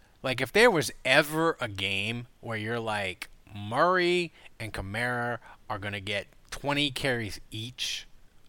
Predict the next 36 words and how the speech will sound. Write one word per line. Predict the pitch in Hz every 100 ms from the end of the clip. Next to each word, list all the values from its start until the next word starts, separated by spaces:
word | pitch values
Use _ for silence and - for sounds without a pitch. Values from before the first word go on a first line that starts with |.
| -
f-, | - - - - - -
this, | 160 - - -
this | 139 -
Christmas, | - 165 156 208 214 -
<laughs> | -
it's | 202 180 -
the | 156
day, | 110 135 131 113
Dave, | 98 95 98
because | 104 120 117 - - - - - - -
you | 226
know | 208 233 285
the | 190
Bears, | 202 233 175
they, | 294
they | 294 311 320
started | - 349 359 -
Mitchell | 302 311 311
Trubisky, | - 226 220 370 - 175 117
who's | 131 226 185
a, | 196 - -
who's | 220 233
a, | 214 160 131 - - - -
a | 165 - - 139
disaster | 143 165 196 285 349 - 185
at | 139
quarterback, | - 160 127 123 147
and | 214
you, | 240 190
Minnesota | 196 269 302 - 285 269
knew | 240 254 302
that | 269 190
the |
Bears | - 196 208 175
were |
just, | 175 170